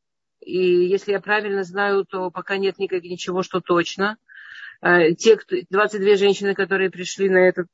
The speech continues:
э, и говорили, это были все взрослые женщины. Есть очень много слухов, что ещё было и кого он насиловал. Возможно.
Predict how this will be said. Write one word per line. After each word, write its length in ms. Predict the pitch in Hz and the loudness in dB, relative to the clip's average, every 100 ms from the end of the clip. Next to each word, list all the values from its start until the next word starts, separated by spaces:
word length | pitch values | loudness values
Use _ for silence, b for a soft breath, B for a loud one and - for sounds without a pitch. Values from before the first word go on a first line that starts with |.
| 185 | 2
э, 460 | 180 175 175 180 180 B B - | 4 4 4 2 -2 B B -8
и 100 | 180 | 0
говорили, 440 | 185 185 202 190 | 2 2 2 0
это 160 | 180 180 | 0 0
были 180 | 180 | -2
все 180 | 180 202 | -2 -4
взрослые 540 | 170 170 160 - 180 180 | -4 -8 -12 -8 -6 -4
женщины. 560 | 196 196 - 208 226 - _ _ _ _ _ _ _ - | -4 -4 -6 -8 -8 -12 _ _ _ _ _ _ _ -8
Есть 320 | 190 208 208 | 2 2 6
очень 320 | 214 214 208 | 4 4 4
много 300 | 190 180 180 | 4 4 2
слухов, 380 | 180 185 180 180 _ - | 0 -2 -2 -6 _ -18
что 240 | - - 185 | -6 2 4
ещё 280 | 180 196 | 4 2
было 220 | 175 175 175 | 2 2 2
и 80 | |
кого 260 | 170 175 170 | 0 -2 -2
он 120 | 170 | -2
насиловал. 460 | 170 170 185 196 190 | -4 -2 -2 0 0
Возможно. 720 | 190 185 185 175 160 185 220 | -2 -2 -2 -2 -4 -8 -10